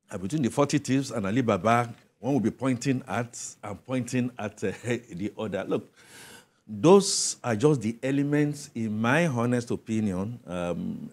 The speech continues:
that, uh, requires a lot of answers to. But I am not a politician. I understand politics, and as a student of politics, I can say to you,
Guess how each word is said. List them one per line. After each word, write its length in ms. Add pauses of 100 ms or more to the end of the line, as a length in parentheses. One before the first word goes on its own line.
that, 320
uh, 160
requires 840
a 100
lot 200
of 260
answers 460 (100)
to. 160
But 220 (100)
I 320
am 280
not 260 (140)
a 80
politician. 760 (1600)
I 220 (100)
understand 720
politics, 960 (720)
and 200
as 160
a 60
student 440
of 180
politics, 1080 (640)
I 140
can 240
say 380
to 180
you, 440